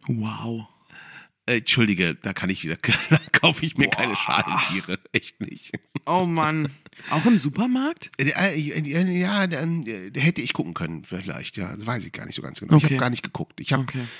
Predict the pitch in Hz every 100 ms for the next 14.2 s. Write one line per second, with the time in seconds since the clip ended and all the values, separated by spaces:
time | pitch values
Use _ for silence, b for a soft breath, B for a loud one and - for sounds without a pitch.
0 | B B 107 107 104 117 117 107 123 170
1 | - 156 127 120 131 - - - 98 113
2 | 113 110 101 90 - 160 170 - 156 -
3 | - - 123 107 98 - 92 - - -
4 | B B B 110 180 185 143 - 135 -
5 | - 110 110 104 101 101 95 87 87 80
6 | 101 110 110 110 131 175 135 101 - -
7 | - 135 - - 107 110 98 - 92 87
8 | 143 - - 277 - - 240 - 196 220
9 | - B B B 120 - 147 170 - 180
10 | 233 - B B B 113 117 101 113 90
11 | - 82 80 76 - - - - - -
12 | 104 110 107 110 - 117 123 - - 98
13 | 98 92 117 101 95 92 95 - 98 90
14 | 80 76